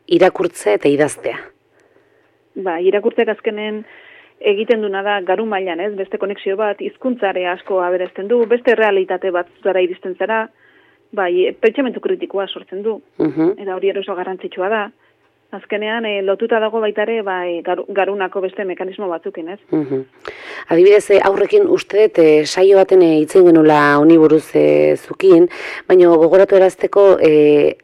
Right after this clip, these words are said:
Speaker 1: aurrekin noiz komeni zaigu hastea ja? Eh, lehenengo kontaktu ja txikitatik, eh, liburuekin?
Speaker 2: Bai, hori da, bai. Liburuak txikiagoak badianen gaina irudiak handiagoak izaten dira, eta gero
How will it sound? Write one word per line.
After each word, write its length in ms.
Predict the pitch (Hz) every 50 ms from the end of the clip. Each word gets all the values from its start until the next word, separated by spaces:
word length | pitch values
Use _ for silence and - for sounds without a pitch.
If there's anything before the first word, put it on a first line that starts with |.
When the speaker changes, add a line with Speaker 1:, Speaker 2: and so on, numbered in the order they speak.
| _
Speaker 1:
aurrekin 600 | - 180 196 208 - 214 427 - - - 214 - - 190 -
noiz 200 | 214 220 - -
komeni 340 | - - 165 160 151 156 147
zaigu 380 | - 156 147 139 139 139 143 -
hastea 460 | - 151 139 - - - 147 139 135
ja? 220 | 135 139 135 131 - - - - - - -
Eh, 360 | 165 160 151 156 156 151 151 147
lehenengo 420 | 160 170 185 208 214 208 185 175
kontaktu 440 | - - - - 196 180 - - 190
ja 120 | 190 185
txikitatik, 680 | 180 - - - - 196 - 190 175 - 185 170 - -
eh, 80 | 170 165
liburuekin? 680 | 170 175 165 180 170 175 170 - 185 180 175 160 - _ _ _ _ _ _ _ _ _ _ _ _ -
Speaker 2:
Bai, 200 | 226 220 220 196 180 190
hori 180 | 190 180 180 170
da, 140 | 170 165
bai. 180 | 165 175 170 160 156 _ _ _ _ -
Liburuak 560 | - 214 214 220 220 220 220 226 226 220 - - - -
txikiagoak 500 | - - 226 - 262 262 247 254 240 254
badianen 500 | 254 247 247 240 226 247 247 240 247 240
gaina 200 | 240 240 247 240
irudiak 340 | 226 233 247 233 247 -
handiagoak 400 | 226 208 214 233 233 226 214 202
izaten 280 | 214 196 214 - 214 202
dira, 200 | 202 226 226 220
eta 180 | 202 196 196 185
gero 300 | 190 202 208 220 220 214